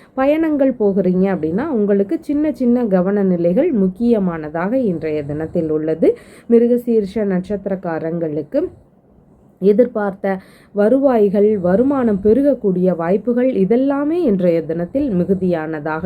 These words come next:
இருக்கிறது. நல்ல செய்திகளை பெறக்கூடிய வாய்ப்புகளும் இன்றைய தினத்தில் உள்ளது. உங்களுடைய ராசியான நிறம் லைட் ப்ளூ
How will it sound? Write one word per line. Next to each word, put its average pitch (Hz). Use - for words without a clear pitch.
இருக்கிறது. 160
நல்ல 196
செய்திகளை 220
பெறக்கூடிய 269
வாய்ப்புகளும் 190
இன்றைய 160
தினத்தில் 165
உள்ளது. 160
உங்களுடைய 277
ராசியான 240
நிறம் 196
லைட் 196
ப்ளூ 202